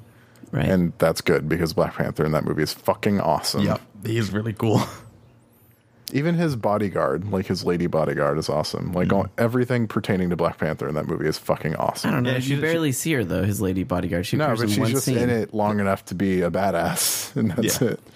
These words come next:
Speaker 1: It, it sucks she doesn't get her due because it's, she, they're in the comics. They're like,
Speaker 2: I think
Speaker 1: they're like,
Speaker 2: she's,
Speaker 1: they're like Imperial Guard, basically.
Speaker 2: like,
Speaker 1: They, they're
Speaker 2: sh-,
Speaker 1: like,
Speaker 2: she has more of a role in, like, the movie, and, like, I,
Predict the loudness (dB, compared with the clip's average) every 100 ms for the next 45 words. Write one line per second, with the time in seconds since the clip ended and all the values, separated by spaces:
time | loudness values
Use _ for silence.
0 | -20 -20 -14 -8 -2 0 0 0 0 0
1 | 2 4 4 2 2 2 2 0 0 0
2 | -2 -4 -6 -6 -2 2 2 2 0 0
3 | 2 0 0 0 2 0 -2 -8 -10 -2
4 | 0 2 2 2 4 2 0 -2 0 2
5 | 2 2 2 2 2 2 2 0 0 -2
6 | -2 0 0 2 2 0 0 2 2 0
7 | -4 -10 -8 -4 0 2 2 2 2 -2
8 | -2 2 4 4 2 2 4 2 0 -4
9 | -4 -2 -2 -6 -10 _ -4 -2 0 0
10 | 0 2 2 2 2 2 2